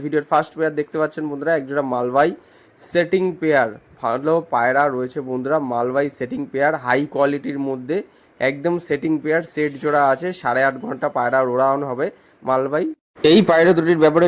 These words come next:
যতই বলবো ততই কম, একদম বাড়ির মাথায় উঠবে, ডিম বাচ্চা ফুল ওকে। যারা নেবেন তারাই একমাত্র ফোন করবেন, কেননা ওয়ারেন্টি গ্যারান্টি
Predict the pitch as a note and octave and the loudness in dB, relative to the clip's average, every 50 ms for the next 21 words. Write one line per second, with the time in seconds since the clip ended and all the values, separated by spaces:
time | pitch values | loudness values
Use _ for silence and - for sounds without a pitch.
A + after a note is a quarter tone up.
0 | D#3 C3 C3+ C3 C3 E3 D#3+ D#3 D3+ D#3 D#3 E3 D#3+ - C3 C3 C3 E3 D#3+ D3+ | 4 4 2 4 4 4 4 6 4 4 4 2 2 2 0 2 4 4 4 4
1 | - E3 E3 E3+ D#3+ A#2+ A#2+ B2+ C#3 D3+ D#3+ C#3+ A#2+ A#2+ B2 C3+ D3 D3 C#3+ C3 | 4 4 4 6 4 4 2 2 0 -2 -2 0 2 4 4 4 4 2 2 2
2 | B2 B2+ B2 D#3 D#3 D#3+ D#3+ D#3 D#3 D3+ E3+ E3 C#3+ B2+ C#3+ D3 D3 D3 D3+ D3+ | 2 2 2 0 0 0 0 0 0 0 0 0 0 0 0 2 2 4 4 2
3 | D3+ - - D#3+ D3 D3 - D#3+ D#3+ D#3+ D#3 C3 C#3 D3 D3 - F3+ E3+ F3+ F3+ | 2 2 2 0 0 0 -2 0 0 2 4 4 2 2 2 2 2 2 2 2
4 | E3 E3 C3 - C3 B2+ C#3 C#3+ C#3+ C#3+ C#3+ C#3 D3+ E3 E3+ F3 F3+ G#3+ - _ | 0 -2 0 0 2 2 2 2 2 0 0 2 2 2 2 0 -2 -4 -8 _
5 | _ _ _ _ - C3 C3 C#3 D3 D#3+ D#3+ D3 - F#3 D#3 D#3 D#3+ D#3+ - - | _ _ _ _ 0 2 4 4 4 4 2 0 0 -2 -4 -2 -2 -4 -2 0
6 | D#3 D3+ D3 - D3+ D3 D#3 E3 E3 D#3 C#3 C#3+ C3 C3+ C#3+ C#3+ C#3+ D3 D3+ D#3 | 0 0 0 0 2 2 4 2 2 2 2 2 2 2 2 2 2 2 2 2
7 | C#3+ - - _ _ - - C3 C#3+ D3 D#3 D#3+ D#3+ D#3 F3 D#3+ D3+ D#3 D3+ D3+ | 0 -4 -10 _ _ -8 0 2 4 4 4 4 4 2 0 0 2 2 2 2
8 | D3+ D3 D#3+ | 0 -2 -4